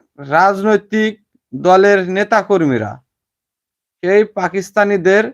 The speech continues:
উম, সাপোর্ট করেছিল। পাকিস্তানের এজেন্সি হয়েছিল বাংলাদেশে উনিশশো বাহান্ন,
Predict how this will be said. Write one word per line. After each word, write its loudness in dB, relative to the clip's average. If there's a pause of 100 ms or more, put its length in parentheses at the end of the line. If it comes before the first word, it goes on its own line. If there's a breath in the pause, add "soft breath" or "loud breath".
(760)
উম, -6
সাপোর্ট -2
করেছিল। -2 (3750)
পাকিস্তানের -2 (560)
এজেন্সি 0
হয়েছিল 0 (100)
বাংলাদেশে -2 (1080)
উনিশশো -2
বাহান্ন, 0